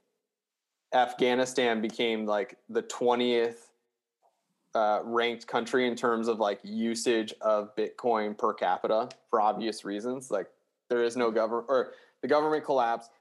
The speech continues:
The Taliban has taken over, and I don't know if you saw any of the pictures circulating, but the guy that's the finance minister of the Taliban, like, has an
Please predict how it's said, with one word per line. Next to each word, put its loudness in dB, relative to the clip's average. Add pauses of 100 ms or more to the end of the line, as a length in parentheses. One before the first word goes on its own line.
(500)
The -2
Taliban 2
has -6
taken 0
over, -2 (360)
and 0
I 4
don't 4
know 2
if -10
you 0
saw 2
any 2
of 0
the -2
pictures -2
circulating, 2
but -2
the 0
guy 2
that's -2
the -6
finance -4
minister -2
of -2
the -6
Taliban, 0
like, -4
has -4
an -10